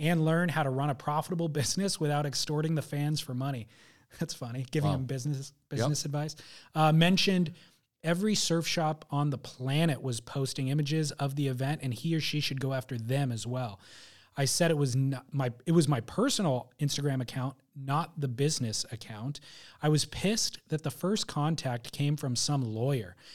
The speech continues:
Speaker 1: That's a pretty good sign of a company's detachment from its constituents. To be fair, once I sent the scathing response to the lawyer,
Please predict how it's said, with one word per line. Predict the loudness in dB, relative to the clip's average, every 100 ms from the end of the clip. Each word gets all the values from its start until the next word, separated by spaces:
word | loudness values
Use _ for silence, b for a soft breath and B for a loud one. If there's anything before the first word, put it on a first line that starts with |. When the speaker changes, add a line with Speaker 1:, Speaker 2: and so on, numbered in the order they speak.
| B
Speaker 1:
That's | -2 0
a |
pretty | 2 2 2
good | 2
sign | 2 2 2
of | 2
a |
company's | -2 -2 0 2 0
detachment | -2 -6 -4 -2 -2 -2 -2
from | -2 -4 -2 -4
its | -6 -4
constituents. | -4 -2 -4 -4 -8 -10 -14 B B B -4
To | 0
be | 2
fair, | 2 2 4 4
once | 2 2 2
I | 2
sent | 2 0 0
the | -2
scathing | -2 -2 0 -2
response | -2 -4 -4 -2 -2
to | -4
the | -4
lawyer, | -2 2 4